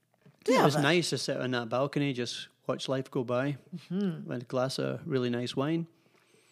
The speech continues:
Speaker 2: So many different ways to do Key West.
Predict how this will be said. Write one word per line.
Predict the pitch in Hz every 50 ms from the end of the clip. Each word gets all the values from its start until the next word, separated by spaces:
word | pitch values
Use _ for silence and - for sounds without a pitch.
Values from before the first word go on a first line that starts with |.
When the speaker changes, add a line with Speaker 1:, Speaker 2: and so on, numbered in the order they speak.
| _ _ _ _ _ _ _ _ _ _ -
Speaker 2:
So | - - 214 214
many | 226 254 254 240
different | 233 202 - 190 - 175
ways | 170 165 165 147
to | - 180
do | 156 156 160
Key | 156 - - 170
West. | 147 143 143 -